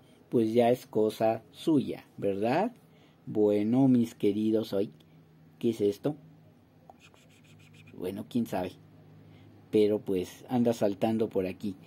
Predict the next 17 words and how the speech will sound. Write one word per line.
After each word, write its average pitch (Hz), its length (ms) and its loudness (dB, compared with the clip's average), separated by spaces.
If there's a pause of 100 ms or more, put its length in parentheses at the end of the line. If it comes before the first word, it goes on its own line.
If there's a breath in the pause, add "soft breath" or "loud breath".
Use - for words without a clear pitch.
(240 loud breath)
Mis 113 180 0
queridos 123 480 4
felinos 117 440 2
nocturnos, 131 760 4
esto 127 220 -2
es 123 80 2
lo 117 140 0
que 110 120 -2
yo 113 140 2
les 113 220 -2
puedo 107 400 0 (440 loud breath)
decir 110 680 2
acerca 107 580 0
de 82 300 -6 (640)
Robin 110 500 2
de 95 140 -4
Sherwood 131 600 0